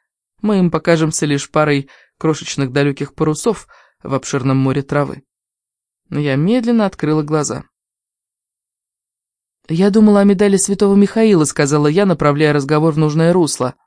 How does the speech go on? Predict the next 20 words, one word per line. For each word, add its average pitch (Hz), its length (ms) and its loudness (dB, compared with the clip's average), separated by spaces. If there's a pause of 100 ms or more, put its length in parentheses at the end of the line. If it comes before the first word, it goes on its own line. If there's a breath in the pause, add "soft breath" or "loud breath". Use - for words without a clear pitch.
(1400)
«Прошлое 170 380 -2
или 165 100 2
настоящий?» 139 720 -4 (1500 loud breath)
Джумба 131 400 -4
не 156 100 -4
глупа. 160 460 -8 (1120)
Не 156 140 0
отвечая 143 360 -2
на 143 60 2
её 139 180 0
вопрос, 180 340 -2
я 175 80 2
опустилась 175 500 0
в 156 40 -2
романтические 135 680 -2
рассуждения. 131 640 -6 (1600)
Всё - 160 -2
время 247 220 4
представляю 185 600 0
себе, 139 400 -2